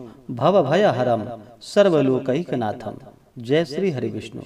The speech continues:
जय श्री राधे कृष्ण। आप सभी का हमारे YouTube चैनल पे बहुत बहुत स्वागत है।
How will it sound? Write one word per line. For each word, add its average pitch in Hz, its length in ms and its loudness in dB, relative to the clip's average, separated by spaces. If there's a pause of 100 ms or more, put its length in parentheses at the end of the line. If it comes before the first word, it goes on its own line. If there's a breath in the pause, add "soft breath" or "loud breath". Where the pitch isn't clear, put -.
(500 soft breath)
जय 143 260 4
श्री 196 280 0
राधे 117 260 0
कृष्ण। 113 340 -10 (580 soft breath)
आप 185 240 4
सभी 147 320 -2
का - 420 -4 (160)
हमारे 185 320 4
YouTube 165 480 -2
चैनल 139 220 -2
पे 156 120 -6
बहुत 139 280 -6
बहुत 131 240 -6
स्वागत 120 520 -4
है। - 140 -14